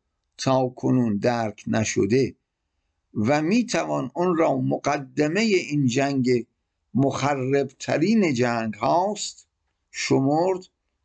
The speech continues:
قوایی ایجاد گردید که می‌توان سبب این مصائب هائله دانست و در طی جنگ هزار و نهصد و چهارده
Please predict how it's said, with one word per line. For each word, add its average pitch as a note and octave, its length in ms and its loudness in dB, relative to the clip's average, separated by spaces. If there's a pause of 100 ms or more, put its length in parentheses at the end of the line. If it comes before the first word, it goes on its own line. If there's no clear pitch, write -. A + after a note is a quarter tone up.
قوایی F#3+ 540 0
ایجاد E3 580 -2
گردید C3+ 600 -2 (440)
که - 140 0
می‌توان C3 680 0 (640)
سبب C#3 580 -2
این C#3 340 -2
مصائب A#2 800 -2
هائله A2 600 -2
دانست F#2+ 520 -4 (640)
و A2+ 300 2
در D#3+ 280 0
طی G3+ 800 0 (340)
جنگ C#3+ 460 0
هزار B2+ 540 0
و A#2 160 -2
نهصد A#2+ 280 -2
و A2+ 140 2
چهارده G2 800 -2